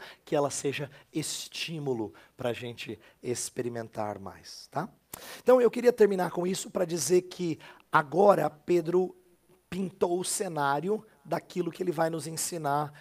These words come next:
é, em outros textos. E eu quero então, ah, ler com você a Primeira Pedro dois, de quatro a dez, a gente vai continuar o texto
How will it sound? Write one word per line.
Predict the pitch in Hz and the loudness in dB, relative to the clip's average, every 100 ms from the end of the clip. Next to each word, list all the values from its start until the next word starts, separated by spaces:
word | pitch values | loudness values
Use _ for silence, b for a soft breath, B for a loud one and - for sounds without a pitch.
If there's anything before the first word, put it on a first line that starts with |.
| B | B
é, | - 147 - | -2 -2 -2
em | 147 151 | -4 -2
outros | 143 143 139 | -2 -2 -8
textos. | - 123 - - | -4 -4 -4 -4
E | 147 | -2
eu | 170 | 0
quero | 180 170 | 2 2
então, | 185 165 151 165 B B B | 0 -2 -2 -4 B B B
ah, | 143 147 | 2 2
ler | 151 160 175 | 2 0 0
com | 170 165 | -2 -2
você | 160 - 135 139 147 B B | -2 0 0 -2 -4 B B
a | - 127 | -6 -6
Primeira | 147 160 151 | -2 -2 -2
Pedro | 156 139 | -2 -4
dois, | 147 139 139 | -2 0 0
de | 120 127 | -4 -12
quatro | - 165 151 156 - | -4 4 4 4 0
a | 143 | -2
dez, | 120 123 143 | 0 -2 -2
a | 131 | -6
gente | 131 143 | -8 -6
vai | 139 | -6
continuar | - 196 196 - 170 135 135 160 | -4 -4 -4 -6 -4 0 -2 -4
o | - | -10
texto | - 120 120 - 262 | -6 -6 -6 -10 -14